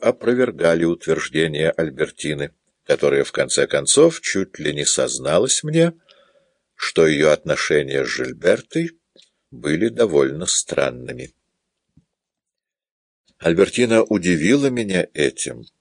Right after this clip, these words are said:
как и тем, что говорила мне Андре, ибо, поверив поначалу, ещё не будучи хорошенько знаком со всей этой компанией,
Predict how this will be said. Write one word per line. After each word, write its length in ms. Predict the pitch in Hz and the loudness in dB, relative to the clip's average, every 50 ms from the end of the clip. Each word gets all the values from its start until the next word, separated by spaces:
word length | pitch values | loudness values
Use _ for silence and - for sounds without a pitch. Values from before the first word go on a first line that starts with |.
| _ _ _ _ _ _ _ _ _ _ _ | _ _ _ _ _ _ _ _ _ _ _
как 240 | - 80 78 - - | -2 0 0 0 0
и 80 | - - | -4 -4
тем, 500 | - - 82 87 90 95 104 101 85 - _ _ _ _ _ _ _ | -2 0 2 2 2 2 0 -4 -8 -12 _ _ _ _ _ _ _
что 240 | - - - 78 71 | -12 -4 -2 -2 0
говорила 480 | 69 76 69 67 69 71 82 87 85 | 0 0 2 2 2 2 2 0 0
мне 360 | 78 73 69 71 78 82 82 80 - _ | -2 -4 -2 0 2 2 2 2 -2 _
Андре, 600 | - 78 73 73 71 76 92 127 135 104 73 58 - _ _ _ _ _ _ _ _ _ _ _ _ _ _ _ _ - | -4 -4 -4 -2 -2 0 2 4 4 2 2 0 -6 _ _ _ _ _ _ _ _ _ _ _ _ _ _ _ _ -6
ибо, 260 | 80 80 - 80 76 | -4 -2 0 0 0
поверив 580 | - - 82 78 82 95 95 85 80 - - | 2 0 0 2 2 2 2 2 0 -2 -4
поначалу, 720 | - 76 73 73 73 - - - 87 85 80 69 65 - _ - - - - - _ _ | -4 -4 -4 -2 -2 -2 0 2 2 4 2 2 -2 -6 _ -14 -20 -20 -20 -20 _ _
ещё 300 | - 69 69 - - 80 | -8 -6 -4 -2 -2 -2
не 100 | 78 78 | -2 -2
будучи 460 | 78 76 87 90 78 78 - - - 71 | -2 0 0 0 0 0 0 -2 -2 -2
хорошенько 680 | - - 78 78 76 - - 92 85 76 - 85 78 | 0 0 0 0 0 0 0 -2 -2 -2 -2 -2 -2
знаком 520 | - - 76 80 - - 92 90 80 78 | 0 0 -2 -2 -2 0 2 2 2 2
со 180 | - - - 67 | 0 0 0 0
всей 320 | - - - - 80 78 | 0 0 0 2 2 0
этой 340 | - - 80 - - 76 71 | 0 -2 -4 -4 -4 -6 -8
компанией, 960 | - - 85 76 73 - _ - 85 80 73 65 64 65 64 62 - - - | -6 -4 -4 -4 -4 -6 _ -4 -2 -2 -4 -4 -8 -8 -8 -8 -10 -12 -16